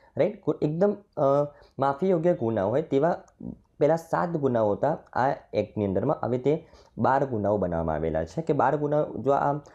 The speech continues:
કોઈ પર્ટિક્યુલર ઓર્ગેનાઇઝેશન કે કોઈ પર્ટિક્યુલર પર્સન કરે એફ સી આર એ એક્ટની અંડરમાં તો તેને, અ, નાની મોટી ફાઇન ભરીને છોડી દેવામાં આવશે. રાઈટ? ઓકે, તો આ ત્રણ મેઇન ચેન્જીસ કરવામાં આવેલા છે.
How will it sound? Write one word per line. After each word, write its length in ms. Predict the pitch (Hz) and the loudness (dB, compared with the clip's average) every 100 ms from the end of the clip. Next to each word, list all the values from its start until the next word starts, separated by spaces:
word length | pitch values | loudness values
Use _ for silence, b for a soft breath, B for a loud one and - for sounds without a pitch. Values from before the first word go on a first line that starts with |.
| B | B
કોઈ 120 | - 135 | 0 2
પર્ટિક્યુલર 520 | 127 135 139 139 143 | 2 0 0 2 2
ઓર્ગેનાઇઝેશન 540 | - 117 131 131 135 | 2 0 0 0 0
કે 120 | 139 | 0
કોઈ 160 | 139 139 | 0 0
પર્ટિક્યુલર 380 | 127 123 131 131 | 0 0 -2 -2
પર્સન 360 | 117 107 135 | -2 -2 -2
કરે 200 | 135 165 147 | 0 2 2
એફ 100 | 104 | 0
સી 140 | - | 0
આર 100 | 117 | 2
એ 60 | 113 | 2
એક્ટની 220 | - 110 | 2 -2
અંડરમાં 400 | 104 101 104 147 - B B - | 0 0 0 -2 -6 B B -2
તો 60 | |
તેને, 280 | 127 131 151 - _ _ - | 0 2 0 -4 _ _ 0
અ, 40 | 120 123 123 _ _ - | 2 0 -4 _ _ -2
નાની 200 | 123 147 | 0 2
મોટી 240 | 151 151 | 0 -2
ફાઇન 300 | 151 113 117 | -2 -2 -2
ભરીને 240 | 110 110 143 | -2 -2 -2
છોડી 260 | 123 98 | -2 -2
દેવામાં 300 | 82 76 80 | 0 -2 -4
આવશે. 340 | 78 - - - b b - | -8 -10 -16 -18 b b 0
રાઈટ? 180 | 180 - b b b | 0 0 b b b
ઓકે, 200 | 131 143 | -4 -2
તો 100 | 196 | -2
આ 100 | - | 0
ત્રણ 360 | 156 - 156 165 | -4 -2 0 0
મેઇન 400 | 165 123 131 147 | 0 0 -2 -2
ચેન્જીસ 360 | 139 104 117 - | -2 -2 -2 -2
કરવામાં 300 | 87 85 82 | -4 -2 -2
આવેલા 280 | 85 - | -4 -8
છે. 180 | 90 - | -10 -10